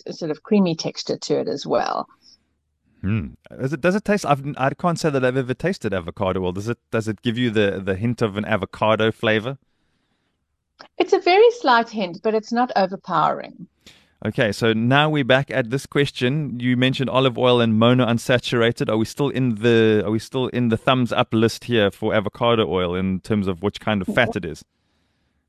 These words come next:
Speaker 1: Yes, we are. So it is also, um, a monounsaturated fatty acid,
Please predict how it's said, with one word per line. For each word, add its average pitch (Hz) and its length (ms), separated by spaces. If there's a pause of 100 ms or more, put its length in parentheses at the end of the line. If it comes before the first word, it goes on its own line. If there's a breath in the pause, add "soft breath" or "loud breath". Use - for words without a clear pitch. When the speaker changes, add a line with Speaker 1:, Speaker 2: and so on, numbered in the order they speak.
(240)
Speaker 1:
Yes, 220 300
we 185 140
are. - 180
So 220 140
it 208 200
is 214 140
also, 196 840
um, 170 440
a 170 180
monounsaturated 165 800
fatty - 300
acid, 302 360